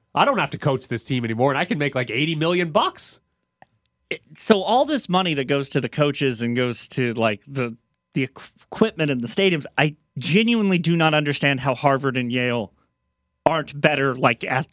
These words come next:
Speaker 2: like, don't have ba-, better athletic programs, considering, like, yeah, if all of our graduates just gave us a million dollars.
Speaker 1: Well, they don't care about football, I assume.
Speaker 2: I, that's the, I, they did at one point.
Speaker 1: Yeah,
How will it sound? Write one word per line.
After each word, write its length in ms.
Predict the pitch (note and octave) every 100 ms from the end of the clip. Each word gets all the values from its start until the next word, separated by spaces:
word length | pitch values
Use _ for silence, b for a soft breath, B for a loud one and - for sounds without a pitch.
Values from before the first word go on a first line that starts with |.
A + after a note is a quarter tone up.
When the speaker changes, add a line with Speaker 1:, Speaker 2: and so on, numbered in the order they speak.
| -
Speaker 2:
like, 240 | C#3 - -
don't 220 | D#3+ D3
have 200 | D#3+ D3
ba-, 300 | D3 C#3+ B2+
better 280 | B2+ D3 C#3
athletic 420 | B2+ C3+ C3+ B2
programs, 600 | - B2+ A#2 A#2+ A2 -
considering, 760 | - C#3 A#2+ - C#3 B2+ B2 A#2
like, 260 | A#2 G2+ - b b b b b _
yeah, 260 | F#3 F3 A2 -
if 160 | D3 -
all 280 | E3+ B3 D4
of 80 | A#3+
our 100 | G#3+
graduates 460 | G3+ G#3 F#3 E3
just 220 | C#3 E3 C#3+
gave 180 | E3+
us 140 | D3+ - -
a 120 | C#3
million 540 | C#3 D#3+ E3+ E3 E3+ D3+
dollars. 580 | D#3 C#3+ B2 G2 - - b b
Speaker 1:
Well, 80 | B2+
they 40 | C#3
don't 140 | C#3
care 100 | C3+
about 140 | G#2+
football, 300 | - D#3+ F#2 F2
I 40 |
assume. 380 | - - - - _ _
Speaker 2:
I, 240 | G3 A3+ E3+
that's 300 | D#3+ C4 -
the, 220 | A#3 G3 F3 - _ _ -
I, 100 | - - _ _ _ _ -
they 120 | F#3
did 380 | F#3 - C#4+ G#4+
at 180 | C#4 -
one 300 | G3+ E4 C4+
point. 560 | A3+ A3 D4+ B3+ - - -
Speaker 1:
Yeah, 200 | G2 -